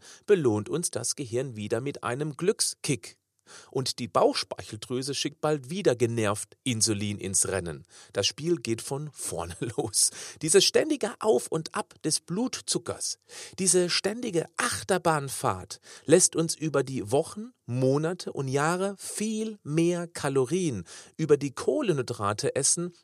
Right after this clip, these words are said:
als wir tatsächlich verbrauchen. Genau das ist einer der Hauptgründe, warum wir immer, äh, äh,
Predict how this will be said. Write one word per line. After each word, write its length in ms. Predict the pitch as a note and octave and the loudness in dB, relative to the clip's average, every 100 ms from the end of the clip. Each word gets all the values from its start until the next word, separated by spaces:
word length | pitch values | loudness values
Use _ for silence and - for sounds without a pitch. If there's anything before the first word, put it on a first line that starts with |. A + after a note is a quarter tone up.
| _ | _
als 300 | - D#3+ - | 2 4 4
wir 120 | D3 | 0
tatsächlich 960 | - B2+ A#2 - D3+ D#3 - F3 F3+ - _ _ | -4 -6 4 8 8 4 -2 -2 -2 -4 _ _
verbrauchen. 920 | - D#3 D#3 C#3+ E3+ F3 - - - _ _ _ - _ - | -8 -4 -4 2 2 2 0 -14 -18 _ _ _ -20 _ 0
Genau 760 | A#2+ A2+ A#2 C#3 D#3 G3+ A#3+ A#3+ _ - | 2 2 2 2 2 2 0 -4 _ 2
das 520 | D#3 G#2 - - - _ - - - | 2 4 0 0 -8 _ -20 -20 -2
ist 320 | E3 - - | 4 4 4
einer 340 | C#3 C#3 C#3 C3 | 0 0 0 -2
der 560 | A#2+ - D#3+ G#3 A3 - | 2 8 8 6 -2 0
Hauptgründe, 920 | E3+ F#3+ - - D#3+ C#3 A2 E2+ - - - | 4 4 2 2 4 4 2 -2 -4 -20 -6
warum 340 | - - E3+ F#3 | -2 2 2 4
wir 140 | F3 | 4
immer, 380 | C#3+ D#3+ D3+ D3 - - - _ _ _ | 4 2 0 -2 -4 -20 -20 _ _ _
äh, 100 | - - - - | -18 -18 -20 -10
äh, 140 | - | -10